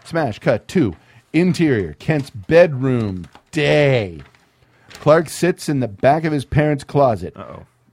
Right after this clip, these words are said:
Speaker 1: going through his Christmas presents. He picks up a wrapped box, shapes it. But unlike most kids, Clark doesn't have to unwrap anything to see what's in. He just removes his glasses and looks through the wrapping.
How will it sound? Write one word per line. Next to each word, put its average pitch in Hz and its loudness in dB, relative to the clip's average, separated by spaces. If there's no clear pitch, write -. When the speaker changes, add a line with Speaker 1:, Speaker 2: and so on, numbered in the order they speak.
Speaker 1:
going 165 0
through 160 2
his 156 0
Christmas - -6
presents. 76 -10
He 123 -6
picks 143 -4
up - -10
a 143 -4
wrapped 127 -2
box, 123 -2
shapes - -6
it. 104 -8
But 180 0
unlike 214 -2
most 120 -4
kids, 104 -4
Clark - -6
doesn't 117 -4
have 104 -4
to - -8
unwrap 117 -2
anything 92 -6
to 104 -6
see 120 -8
what's 110 -4
in. 87 -8
He 127 -4
just 127 -2
removes 143 -2
his 151 -6
glasses 117 -2
and 101 -6
looks 110 -8
through 110 -4
the 104 -4
wrapping. 82 -12